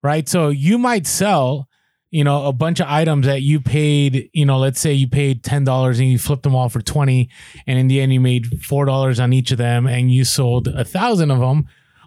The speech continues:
Well, that's great, but that isn't passive income, right? There's work. A lot of people believe that when you sell on Amazon, you're just making this passive income. And the reason it feels that way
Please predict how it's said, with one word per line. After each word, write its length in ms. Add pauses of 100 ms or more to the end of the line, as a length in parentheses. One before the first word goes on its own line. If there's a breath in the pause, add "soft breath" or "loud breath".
Well, 160
that's 240
great, 560 (720)
but 180
that 260
isn't 420
passive 420
income, 340 (140)
right? 200
There's 220
work. 300
A 40
lot 140
of 60
people 160
believe 340
that 140
when 120
you 80
sell 200
on 160
Amazon, 600 (420 soft breath)
you're 140
just 160
making 400
this 180
passive 420
income. 340
And 140
the 80
reason 320
it 140
feels 460
that 240
way 420